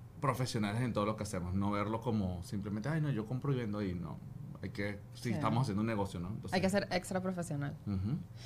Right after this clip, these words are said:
Speaker 2: Mira, sabes que yo abrí mi cuenta de Amazon para hacer un arbitraje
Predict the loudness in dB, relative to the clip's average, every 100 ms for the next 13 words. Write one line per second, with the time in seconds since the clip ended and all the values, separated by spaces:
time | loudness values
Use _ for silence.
0 | -4 6 8 8 8 8 10 8 8 6
1 | 6 6 6 8 6 4 4 6 6 6
2 | 4 4 2 2 2 2 2 2 4 4
3 | 2 4 6 8 8 6 4